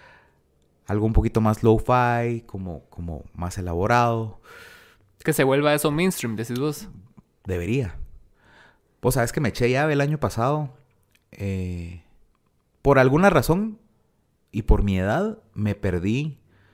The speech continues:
Speaker 1: como que la primera ola de rock argentino
Speaker 2: Ujú.
Speaker 1: en los noventas y alcancé un poquito de Spinetta,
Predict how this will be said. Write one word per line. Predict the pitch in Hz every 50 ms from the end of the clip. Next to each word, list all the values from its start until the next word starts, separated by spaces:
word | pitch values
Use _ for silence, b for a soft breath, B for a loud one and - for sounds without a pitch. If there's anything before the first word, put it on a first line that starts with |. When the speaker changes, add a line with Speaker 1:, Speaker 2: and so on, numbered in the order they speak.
| b b b b b
Speaker 1:
como | - 101 98 -
que | - 92
la | 90 -
primera | - 85 82 98 110 110
ola | 117 127 139 147 151 151 147 135 127 - - _ _ _ - -
de | 98
rock | 95 - 98 - 127
argentino | 127 - 104 92 - - 117 127 143 151 139 - - - _ _ - 143
Speaker 2:
Ujú. | 135 131 131 135 139 127 _ _ _ _ _ _ _ _ -
Speaker 1:
en | - 98 95
los | 90 85 73
noventas | 90 90 98 113 139 160 - 165 147 - -
y | 110 104
alcancé | 98 95 - 90 90 - -
un | 123 131 131 127
poquito | - 143 - - - 202 208 - 165 131 107
de | 98
Spinetta, | 98 - - 95 92 113 139 143 - - 165 - -